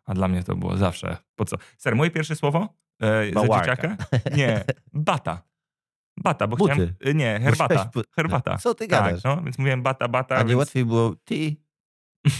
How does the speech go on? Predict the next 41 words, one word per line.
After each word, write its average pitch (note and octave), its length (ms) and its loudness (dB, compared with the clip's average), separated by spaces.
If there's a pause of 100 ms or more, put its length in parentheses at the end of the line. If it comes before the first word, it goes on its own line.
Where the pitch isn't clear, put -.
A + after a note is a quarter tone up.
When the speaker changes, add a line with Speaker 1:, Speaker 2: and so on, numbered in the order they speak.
(180)
Speaker 1:
No, D3+ 60 10
mo-, C3 180 2
mo-, A#2+ 280 0
może A2+ 220 0
było, A#2+ 280 4
ale F#2+ 120 0
nie A2 120 0
znałem A2+ 180 0
tego A2 180 0
słowa. G2+ 320 -2 (120)
Speaker 2:
Nie - 80 -2
znałeś D3+ 200 0
tego A#2 80 -4
Speaker 1:
Zresztą A#2+ 200 2
Speaker 2:
słowa? F#3+ 220 2
Speaker 1:
z-, G#2 240 -4
ledwo C3 380 2
znałem B2+ 220 0
słowo A#2+ 220 -2
herbata, A2 460 -2
mówiłem G#2 260 0
tylko C3 220 -2
bata. G#2 360 -2 (320)
Speaker 2:
<laughs> - 240 -2
No - 240 0 (160)
tak. - 140 0 (240)
Speaker 1:
<laughs> A3+ 160 -8 (100)
Że D#3 80 0
naprawdę, D3 340 -2 (400)
ty D#3+ 100 -2
debilu, F3+ 400 4
ty A3 220 0
możesz A#2+ 280 2
powiedzieć. A#2 520 0
To - 100 -20
Speaker 2:
Ale B2 80 6
Speaker 1:
jest B2 100 0
du- D3+ 80 2
Speaker 2:
ty B2+ 80 2
jest D3 200 2
krócej. F3 500 -4